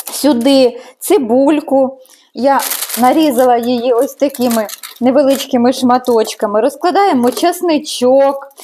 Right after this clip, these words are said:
і будемо все, е, зараз запікати.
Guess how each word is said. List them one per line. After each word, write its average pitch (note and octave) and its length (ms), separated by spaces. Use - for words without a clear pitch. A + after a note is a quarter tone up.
і F4+ 120
будемо E4 460
все, F4 400
е, B3 160
зараз D4 400
запікати. A#3 1120